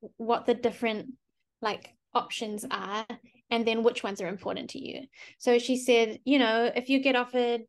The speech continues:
a concert here or, um, a residency there, is it about the people you'll be with? Is it about really wanting to visit that particular country or city? Is it about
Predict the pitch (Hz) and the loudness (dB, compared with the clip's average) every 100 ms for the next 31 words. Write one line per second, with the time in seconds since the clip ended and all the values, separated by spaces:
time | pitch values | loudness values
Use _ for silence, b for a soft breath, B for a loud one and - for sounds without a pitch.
0 | - 240 247 247 - 247 - - 311 269 | -12 -10 -8 -8 -4 -6 -6 -4 0 2
1 | 208 196 - 214 214 208 208 208 214 - | 0 -6 -8 -6 -2 -2 -2 -4 -6 -12
2 | b b b - 202 196 196 196 214 208 | b b b -14 -12 -10 -10 -8 -2 -2
3 | 208 196 180 202 208 285 226 202 208 b | -2 -6 -6 -6 2 2 4 0 -4 b
4 | b - 226 220 233 233 220 220 - 269 | b -6 -2 2 2 2 0 -2 -2 -4
5 | 262 320 269 214 202 196 170 165 - - | -4 0 0 0 -2 -4 -4 -6 -10 -6
6 | 214 214 214 214 202 196 196 - _ 240 | -4 -2 -2 0 0 0 -4 -8 _ -4
7 | 226 233 254 233 233 240 233 233 226 233 | 4 6 6 4 0 0 2 2 2 -2
8 | 226 214 - 233 214 - 226 220 214 214 | -4 -6 -6 -6 -8 -6 -4 0 -2 -2
9 | 214 311 277 240 190 180 180 220 180 175 | 0 2 2 2 -4 -4 -2 0 0 -4
10 | 180 b b b 214 208 208 202 196 190 | -8 b b b -6 -2 -4 -2 -2 0
11 | 190 | -2